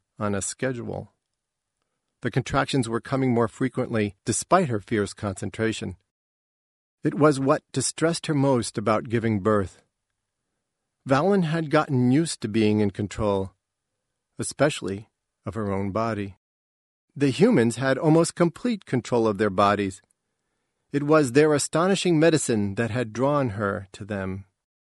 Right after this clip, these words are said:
They had escaped from nature, vanquished diseases, stretched lifespans to the brink of immortality. They managed their emotions,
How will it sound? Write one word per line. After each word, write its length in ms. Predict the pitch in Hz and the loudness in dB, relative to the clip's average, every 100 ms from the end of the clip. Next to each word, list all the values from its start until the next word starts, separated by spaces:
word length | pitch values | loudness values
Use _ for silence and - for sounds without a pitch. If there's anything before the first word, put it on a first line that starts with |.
| _ _ - | _ _ 2
They 140 | 185 | 2
had 180 | 165 208 | 2 0
escaped 500 | 190 - 185 214 - | 0 0 2 0 -2
from 240 | - 120 | -2 2
nature, 500 | 110 107 - 107 113 - _ _ _ - | 2 2 -2 -10 -12 -18 _ _ _ -2
vanquished 600 | 160 190 165 127 - - _ | -2 0 0 -2 -2 -14 _
diseases, 640 | 110 120 180 175 120 104 - _ _ | -6 -2 -2 0 0 -2 -6 _ _
stretched 560 | - - 202 - - - - | -10 -2 -2 -2 -8 -12 -4
lifespans 720 | 131 180 - - 175 175 170 | 0 0 -2 0 4 4 2
to 100 | 143 | -2
the 100 | 127 | -4
brink 320 | 107 160 202 | -2 0 2
of 120 | 175 | 2
immortality. 800 | 165 160 160 160 156 139 110 95 _ _ _ _ _ _ _ _ _ - | 2 2 0 2 4 4 2 -2 _ _ _ _ _ _ _ _ _ -2
They 140 | 151 | 2
managed 520 | 139 143 175 156 127 | 6 6 6 2 0
their 180 | 123 120 | 4 4
emotions, 640 | 113 107 110 135 151 185 | 4 2 0 -2 -4 -4